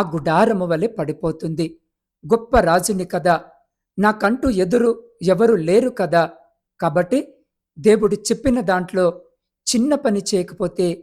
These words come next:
ఏమవుతుందిలే అని మనవలే అనుకున్నాడు రాజైన సౌలు. అందుకే అమాలేకీయులను వారి పశువులతో సహా పూర్తిగా హతము చేయమంటే, మంచి మంచి పశువులను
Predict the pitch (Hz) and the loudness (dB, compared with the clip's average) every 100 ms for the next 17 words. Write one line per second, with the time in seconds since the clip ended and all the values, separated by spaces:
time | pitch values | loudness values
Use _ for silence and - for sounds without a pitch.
0 | _ _ 165 196 220 208 202 175 170 170 | _ _ -2 0 0 -2 -4 -2 0 0
1 | 156 - _ _ 170 220 294 _ _ _ | -2 -8 _ _ -4 -4 -4 _ _ _
2 | _ 165 170 226 196 190 170 - _ 160 | _ -4 0 2 2 2 0 -4 _ -6
3 | 170 175 175 160 160 254 - _ _ _ | -6 -4 -4 -2 0 -2 -4 _ _ _
4 | _ 180 185 175 185 190 170 185 - 160 | _ -2 2 2 2 0 0 -2 -2 -2
5 | 170 165 160 _ _ 156 156 165 233 - | -4 -6 -8 _ _ -6 -6 2 0 0
6 | - _ _ _ _ _ 180 180 208 269 | -10 _ _ _ _ _ -2 2 4 4
7 | 262 254 233 214 214 294 - _ _ _ | 2 2 0 2 0 -2 -6 _ _ _
8 | _ 185 208 208 180 - 254 226 220 170 | _ 2 2 2 -2 0 0 2 0 -2
9 | 165 175 196 - 233 233 220 190 - - | -2 -2 -2 -2 -2 0 0 0 0 -10
10 | _ _ _ - 185 208 190 - 190 175 | _ _ _ -8 -2 0 -2 -2 -2 -2
11 | 175 277 - - _ _ _ _ 180 254 | 0 -2 -2 -14 _ _ _ _ 0 0
12 | 302 262 233 208 180 165 196 180 175 254 | 0 -2 -2 -4 -4 -2 -2 0 0 -2